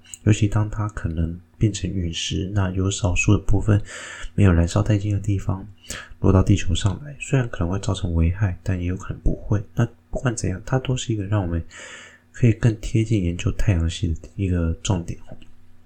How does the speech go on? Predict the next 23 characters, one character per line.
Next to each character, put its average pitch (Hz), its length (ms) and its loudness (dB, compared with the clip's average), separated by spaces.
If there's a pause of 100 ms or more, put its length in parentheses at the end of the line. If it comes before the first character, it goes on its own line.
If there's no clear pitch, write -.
(1300)
那 135 180 2 (280)
首 - 180 2
先 147 220 2
我 117 40 -2
们 95 80 -6
就 101 80 -2
要 110 80 2
讲 - 140 -8 (400)
太 165 160 0
阳 104 180 0
系 110 200 0
这 113 120 -6
个 104 80 0
东-， 92 240 -6 (160)
小 - 240 -4
行 110 140 -4
星 123 100 -8
这 131 80 -8
个 117 80 0
东 101 160 -4
西 107 220 -12
到 113 160 -2
底 87 180 -2